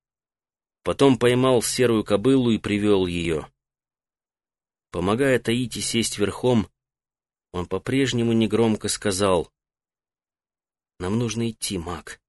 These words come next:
Здесь нам больше ничего не сделать. Тебе надо заняться своей раной.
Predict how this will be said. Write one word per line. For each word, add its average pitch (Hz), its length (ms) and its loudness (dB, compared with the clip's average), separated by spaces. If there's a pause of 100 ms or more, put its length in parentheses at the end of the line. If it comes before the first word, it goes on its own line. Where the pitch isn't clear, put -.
(1000)
Здесь 98 440 -4
нам 113 220 0
больше 117 360 -2
ничего 117 480 -2
не 107 120 0
сделать. 92 640 -4 (920)
Тебе 110 320 -2
надо 120 240 0
заняться 113 520 -2
своей 107 360 -2
раной. 101 400 -2